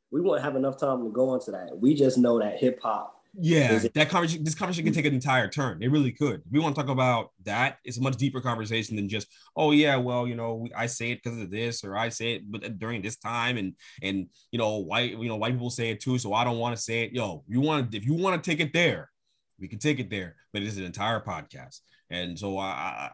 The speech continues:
Speaker 2: I, I just don't think it's that simple. I feel like if, if we didn't say it, it'd still be getting said.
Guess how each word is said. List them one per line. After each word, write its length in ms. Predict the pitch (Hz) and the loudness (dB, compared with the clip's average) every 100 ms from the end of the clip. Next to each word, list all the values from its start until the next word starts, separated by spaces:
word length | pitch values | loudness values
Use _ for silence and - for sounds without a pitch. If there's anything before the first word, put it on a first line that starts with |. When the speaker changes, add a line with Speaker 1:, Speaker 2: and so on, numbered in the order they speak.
| - | -8
Speaker 2:
I, 40 | |
I 40 | |
just 180 | 123 131 | -6 -4
don't 160 | 135 127 | -2 -2
think 140 | 131 | -2
it's 80 | 123 | -4
that 140 | 117 - | -4 -6
simple. 300 | 131 131 90 | -6 -4 -6
I 80 | |
feel 160 | 87 107 | -6 -4
like 260 | 104 90 - _ | -4 -4 -8 _
if, 200 | - 95 - | -8 -8 -8
if 160 | 92 85 | -10 -6
we 180 | 104 | -4
didn't 220 | 113 110 101 | -2 -2 -4
say 240 | 110 131 | -2 -2
it, 160 | 147 - | -4 -6
it'd 180 | - 156 | -12 -10
still 240 | - 104 | -4 -2
be 120 | 110 104 | -2 -2
getting 220 | 113 104 | -4 -4
said. 320 | - 90 71 | -4 -6 -8